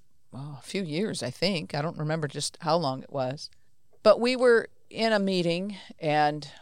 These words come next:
the founder of this ministry, Gwen Shaw, was preaching. I don't remember what she was preaching about at first, but then she turned and she began to preach about unforgiveness.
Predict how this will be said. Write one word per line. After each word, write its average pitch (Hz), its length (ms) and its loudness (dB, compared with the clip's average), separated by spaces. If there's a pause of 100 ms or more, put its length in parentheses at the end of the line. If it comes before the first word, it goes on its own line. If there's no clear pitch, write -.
(520)
the 165 100 -4
founder 165 400 4
of 151 100 2
this 151 240 -4
ministry, 147 480 -4
Gwen 147 240 -2
Shaw, 143 520 2
was 151 200 -6
preaching. 151 560 -4 (380)
I 196 80 8
don't 196 120 2
remember 208 280 4
what 196 160 2
she 185 140 -6
was 165 160 -4
preaching 175 380 -6
about 143 380 4
at 143 140 -2
first, - 440 -2
but 165 160 -4
then 170 280 2
she 185 240 -4
turned 147 500 -2
and 147 180 -2
she - 160 -8
began 143 360 -2
to - 80 -8
preach - 320 -6
about 131 320 0
unforgiveness. 131 920 -2